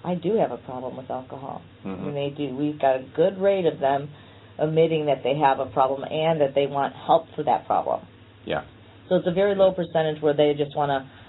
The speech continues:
Speaker 1: do their stuff and go.
Speaker 2: Yeah. And there are some of those,
Speaker 1: And there
Speaker 2: too.
Speaker 1: are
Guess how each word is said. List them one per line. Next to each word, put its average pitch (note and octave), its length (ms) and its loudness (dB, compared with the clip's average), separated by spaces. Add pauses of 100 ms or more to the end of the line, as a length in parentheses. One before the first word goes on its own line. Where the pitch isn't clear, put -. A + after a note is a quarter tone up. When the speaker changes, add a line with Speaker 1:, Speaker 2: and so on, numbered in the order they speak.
(420)
Speaker 1:
do E3+ 160 4
their D3 140 2 (120)
stuff C#3+ 240 4
and A#2+ 180 -6
go. G#2+ 280 -2 (340)
Speaker 2:
Yeah. F2+ 200 -2 (580)
And B2 120 4
there A#2+ 140 6
are A2 140 2
some A#2+ 160 2
of A#2+ 100 0
those, A2+ 180 4
Speaker 1:
And D#3+ 140 2
there D#3 120 4
Speaker 2:
too. D3 60 4
Speaker 1:
are D3 180 4